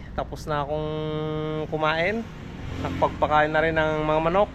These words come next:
Anong oras na? At ngayon lalabas tayo. At ibibigay ko muna itong mga invitation sa mga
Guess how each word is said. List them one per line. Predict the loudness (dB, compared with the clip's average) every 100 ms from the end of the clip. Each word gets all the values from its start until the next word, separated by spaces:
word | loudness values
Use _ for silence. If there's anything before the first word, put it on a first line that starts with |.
| -8 -12 -12 -10 -8 -6 -6 -4
Anong | -2 0 6
oras | 6 6 4 2
na? | 0 -2 -8 -8 -6 -6 -6 -6 -2
At | 2 4 6 4 4
ngayon | 4 6
lalabas | 6 4 2 0
tayo. | 2 4 6 4 2 -4 -16 -12 -10 -8 -4
At | 0 2 2 0
ibibigay | 0 0 2 2 2
ko | 2
muna | 4 4 4
itong | 2 2
mga | 4 4 4 2
invitation | 0 0 0 2 2 4 2
sa | 2 -2
mga | 0 2 2